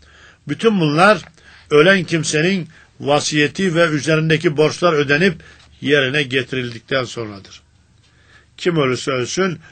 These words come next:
önce borçları varsa vasiyeti yerine getirilecek, ondan sonra bu taksimat yapılacak. Rabbimiz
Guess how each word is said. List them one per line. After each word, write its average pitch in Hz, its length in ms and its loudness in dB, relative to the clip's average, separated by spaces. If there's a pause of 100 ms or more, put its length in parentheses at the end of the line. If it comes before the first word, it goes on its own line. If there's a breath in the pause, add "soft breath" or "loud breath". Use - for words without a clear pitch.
(160 loud breath)
önce 175 460 2
borçları 151 680 0 (320 soft breath)
varsa 156 440 2
vasiyeti 139 520 -2
yerine 139 360 0
getirilecek, 131 680 -2 (340 loud breath)
ondan 147 340 0
sonra 131 340 -4
bu 156 120 -6
taksimat 139 520 -4
yapılacak. 110 440 -6 (640 soft breath)
Rabbimiz 131 540 -2